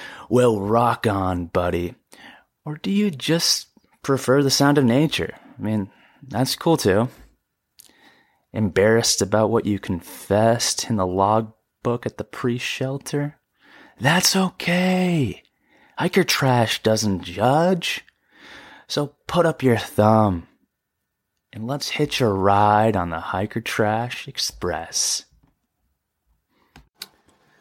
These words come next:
So what does it mean to be hiker trash? Well,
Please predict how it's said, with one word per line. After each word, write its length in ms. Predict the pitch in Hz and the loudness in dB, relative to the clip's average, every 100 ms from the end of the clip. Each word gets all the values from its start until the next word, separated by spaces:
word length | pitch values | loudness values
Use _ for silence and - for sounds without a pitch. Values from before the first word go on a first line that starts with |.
| _ _ _ _ _ _ _ _ _ _ _ | _ _ _ _ _ _ _ _ _ _ _
So 260 | - - | -6 0
what 240 | 92 90 107 | 0 2 2
does 160 | 110 | 2
it 100 | 113 | 2
mean 260 | 95 92 92 | 0 0 0
to 80 | 90 | -2
be 360 | 82 85 82 - _ _ _ | 0 0 0 -4 _ _ _
hiker 440 | - - 98 87 | -6 -2 -2 -2
trash? 720 | - - 73 71 - - - - _ _ _ _ _ _ _ _ _ _ _ _ _ _ - | -6 -6 -6 -6 -8 -12 -12 -16 _ _ _ _ _ _ _ _ _ _ _ _ _ _ -4
Well, 320 | 110 175 | 0 0